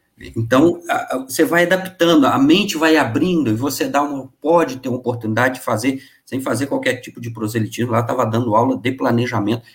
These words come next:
mas a visão auxilia de você olhar com uma maneira diferente o futuro, né? E saber que mesmo o futuro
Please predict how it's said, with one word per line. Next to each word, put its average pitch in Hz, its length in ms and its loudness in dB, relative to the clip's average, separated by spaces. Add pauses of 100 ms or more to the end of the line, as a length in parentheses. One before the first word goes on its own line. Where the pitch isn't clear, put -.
(120)
mas 151 220 0
a 156 60 0
visão 143 380 0
auxilia 170 920 -2 (380)
de 107 100 -8
você 120 300 -4
olhar 117 480 2
com 120 100 -8
uma 120 80 -4
maneira 110 440 0
diferente 110 840 -6
o - 100 0
futuro, 131 800 -4 (680)
né? 147 320 0
E 117 180 0
saber 147 320 0
que - 100 -4
mesmo 165 300 4
o - 40 2
futuro 139 560 -2